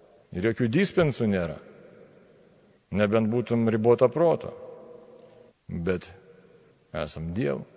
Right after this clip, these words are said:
Ir štai toks ir kalbėjimas būtų, kad didžioji dalis mūsų problemų, didžioji dalis, būtent todėl yra, kad mes neišgyvename savęs kaip vertybės, neišgyvename savęs kaip tikrai Dievo kūrinių, nesidžiaugiam tuo,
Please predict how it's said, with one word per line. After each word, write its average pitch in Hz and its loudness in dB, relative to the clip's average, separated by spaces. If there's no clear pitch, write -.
Ir 104 -8
štai 147 0
toks 143 0
ir 131 -4
kalbėjimas 147 4
būtų, 120 2
kad 110 2
didžioji 190 6
dalis 165 0
mūsų 143 2
problemų, 127 8
didžioji 143 4
dalis, 110 2
būtent 131 0
todėl 117 4
yra, 104 2
kad 101 -6
mes 110 0
neišgyvename 95 0
savęs 85 -6
kaip 90 -8
vertybės, 101 -4
neišgyvename 107 2
savęs 107 -4
kaip 107 -4
tikrai 120 0
Dievo 107 2
kūrinių, 110 -2
nesidžiaugiam 135 2
tuo, 110 -2